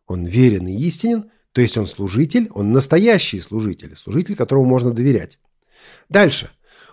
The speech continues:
Он называется в этом фрагменте «Словом Бога». Мы с вами это ещё тоже будем читать. И также он называется в Евангелии от Иоанна. «В начале было Слово, и Слово было у Бога, и Слово было Бог».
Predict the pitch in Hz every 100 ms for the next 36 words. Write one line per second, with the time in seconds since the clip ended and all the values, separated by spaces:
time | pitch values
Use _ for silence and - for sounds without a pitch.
0 | _ 190 269 262 190 160 131 139 180 254
1 | 240 - 165 208 185 139 139 170 240 202
2 | 175 - - - 220 208 180 185 202 180
3 | 92 - _ - 107 104 107 95 92 98
4 | 90 101 - 208 180 107 98 101 107 -
5 | 151 120 - _ _ _ - - - 120
6 | 214 233 185 160 139 127 123 190 196 -
7 | 160 151 123 123 110 113 117 131 147 147
8 | 214 214 156 80 - _ _ _ _ _
9 | 92 117 120 - 123 110 104 92 90 87
10 | - - 78 101 165 214 214 _ _ _
11 | - - 107 101 90 85 78 82 98 190
12 | 196 147 87 - 92 87 90 85 82 90
13 | 208 214